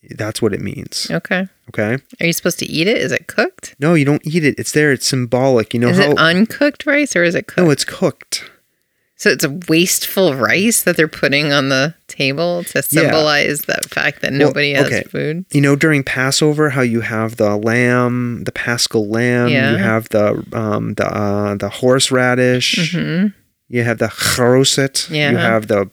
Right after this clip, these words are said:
Speaker 1: bitter herbs,
Speaker 2: Yeah.
Speaker 1: you have the matzah. It's there to be symbolic of something.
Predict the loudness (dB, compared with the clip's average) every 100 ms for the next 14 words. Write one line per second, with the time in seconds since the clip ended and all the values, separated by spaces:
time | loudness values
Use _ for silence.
0 | _ -2 -2 -2 0 2 2 0 -2 -4
1 | -4 -16 _ -6 -4 -2 0 -2 -6 _
2 | -6 -2 0 2 2 2 0 0 0 0
3 | -2 -2 0 2 2 0 -2 -2 -2 -2
4 | 0 0 0 2 0 -2 -4 -4 -4 -2
5 | -2 -2